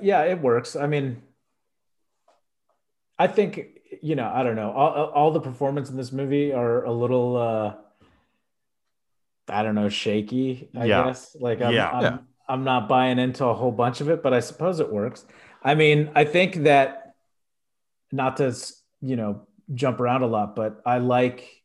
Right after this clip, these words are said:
Speaker 1: so, you know, for Red Sonja, they used Bridget Nielsen to pair,
Speaker 2: Mm-hmm.
Speaker 1: pair against him.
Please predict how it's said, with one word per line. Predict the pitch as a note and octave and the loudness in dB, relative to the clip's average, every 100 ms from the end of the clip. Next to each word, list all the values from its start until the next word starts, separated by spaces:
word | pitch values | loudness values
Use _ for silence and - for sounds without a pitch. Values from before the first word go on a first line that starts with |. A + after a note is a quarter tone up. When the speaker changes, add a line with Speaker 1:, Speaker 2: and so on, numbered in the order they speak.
| _ | _
Speaker 1:
so, | - D3 | -4 0
you | C3 C#3 | 0 0
know, | B2 | -2
for | A#2 C3+ | -2 0
Red | B2+ C#3 | 2 2
Sonja, | A2 - C#3 C3 A#2 | 2 0 0 0 0
they | A#2+ | 0
used | A#2+ A2+ G#2 | 0 -4 -6
Bridget | - A#2 A2+ A2+ | -4 -2 -4 -4
Nielsen | A#2+ A2+ A#2 | -4 -4 -4
to | G#2 | -6
pair, | G#2+ F#2 F#2 | -4 -4 -4
Speaker 2:
Mm-hmm. | D#2+ | -8
Speaker 1:
pair | - B2 A2 | -8 -6 -4
against | G2 G#2+ G#2 | -4 -4 -4
him. | A#2 A2 | -6 -6